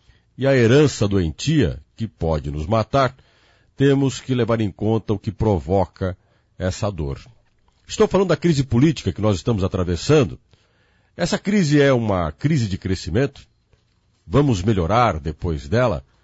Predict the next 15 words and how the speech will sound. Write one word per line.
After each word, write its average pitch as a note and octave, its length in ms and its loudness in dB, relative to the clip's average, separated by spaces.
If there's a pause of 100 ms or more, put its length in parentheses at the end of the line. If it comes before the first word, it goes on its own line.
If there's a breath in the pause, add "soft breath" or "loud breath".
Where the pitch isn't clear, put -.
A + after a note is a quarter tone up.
(400)
Vamos F#3+ 240 0
colher D#3 260 4
um D3 60 2
país C#3 500 2
muito F3+ 380 2
melhor, C3 280 4
mais G#2 280 0
lúcido C3+ 400 2
e - 20 4
consciente, A#2 640 0
mais G2+ 220 -4
par-, G2 340 -4 (220)
participativo A2+ 800 -4
e F#2+ 40 -2
cidadão, G2 540 -2